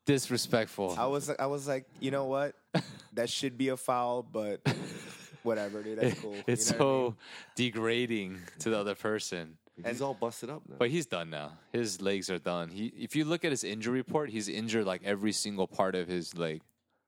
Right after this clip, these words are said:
Speaker 1: individually.
Speaker 3: That's why it's impressive that Vince Carter's still, like, going strong.
Speaker 1: Yeah, but
Speaker 3: But his
Speaker 1: he's
Speaker 3: knees must be so shot from all the
Speaker 1: Yeah.
Speaker 2: Um,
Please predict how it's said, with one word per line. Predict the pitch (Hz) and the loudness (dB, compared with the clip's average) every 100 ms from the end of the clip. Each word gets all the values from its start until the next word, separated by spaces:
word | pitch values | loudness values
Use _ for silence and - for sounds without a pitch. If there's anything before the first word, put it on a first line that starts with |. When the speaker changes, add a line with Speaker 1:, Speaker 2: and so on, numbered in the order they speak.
| _ _ _ - | _ _ _ -4
Speaker 1:
individually. | 104 101 90 82 85 80 78 | 0 2 0 0 -2 -2 -2
Speaker 3:
That's | - 196 | -4 -2
why | |
it's | 180 156 | -2 -2
impressive | 127 147 143 120 | -2 -2 -2 0
that | 113 87 | 0 0
Vince | 82 104 | -6 -4
Carter's | 117 123 113 | -2 -2 -2
still, | - 95 | -4 -4
like, | 90 82 78 | -2 -4 -4
going | 85 85 | -6 -6
strong. | 80 - 82 76 71 - - | -6 -10 -10 -10 -12 -16 -8
Speaker 1:
Yeah, | 85 - | -6 -4
but | 90 | -4
Speaker 3:
But | 85 | -2
his | 85 87 92 95 | -2 -4 -6 -4
Speaker 1:
he's | |
Speaker 3:
knees | 117 104 | -4 -2
must | 107 - | -6 -6
be | |
so | 101 90 | -8 -10
shot | 85 - 92 85 | -8 -6 -6 -6
from | - 82 | -10 -10
all | 78 | -10
the | 76 73 85 | -10 -10 -8
Speaker 1:
Yeah. | 78 76 73 - _ _ _ - | -6 -6 -10 -18 _ _ _ -8
Speaker 2:
Um, | 95 104 101 98 101 | -4 -2 -2 -4 -6